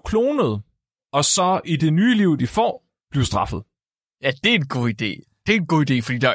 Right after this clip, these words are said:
Speaker 2: ingen, der kommer til at have sympati med de her meget forfærdelige mennesker og sige, "Skal vi ikke slippe dem løs?" Og så slipper dem løs.
Speaker 1: Jeg tænker mere på, forestil dig lige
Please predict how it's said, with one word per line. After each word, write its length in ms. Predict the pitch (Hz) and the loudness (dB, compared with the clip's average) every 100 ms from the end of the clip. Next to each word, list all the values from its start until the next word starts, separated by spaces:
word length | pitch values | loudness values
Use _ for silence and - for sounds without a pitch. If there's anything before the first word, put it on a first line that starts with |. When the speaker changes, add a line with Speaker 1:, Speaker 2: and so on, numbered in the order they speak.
| - | 2
Speaker 2:
ingen, 180 | 175 | 0
der 80 | 196 | 2
kommer 220 | 180 139 | 0 -2
til 120 | 147 139 | 0 0
at 20 | |
have 60 | |
sympati 460 | 113 127 123 - 175 | 0 -2 -4 -2 -2
med 140 | 131 | -4
de 100 | 117 117 | -4 -2
her 160 | 120 107 | -2 0
meget 200 | 107 123 | 0 -2
forfærdelige 400 | 120 123 - 113 | 0 -2 -2 -4
mennesker 320 | 117 135 123 | -4 -4 -4
og 100 | 110 | -4
sige, 180 | - 110 | -4 -4
"Skal 200 | - 143 | 0 2
vi 40 | |
ikke 120 | 214 208 | 2 0
slippe 240 | 156 143 | -4 -2
dem 60 | 143 | 0
løs?" 280 | 226 156 135 | 2 0 -2
Og 160 | 127 | -4
så 80 | 151 | -4
slipper 260 | 139 131 117 | -4 -2 -2
dem 140 | 110 | -2
løs. 340 | 135 127 - - | -2 -2 -2 -2
Speaker 1:
Jeg 140 | 165 | -2
tænker 280 | - 214 190 | 0 0 2
mere 200 | 180 185 | 2 2
på, 160 | 185 | 0
forestil 460 | 156 185 214 - 180 | 0 0 0 0 0
dig 80 | 131 | 0
lige 280 | 104 104 | 0 -4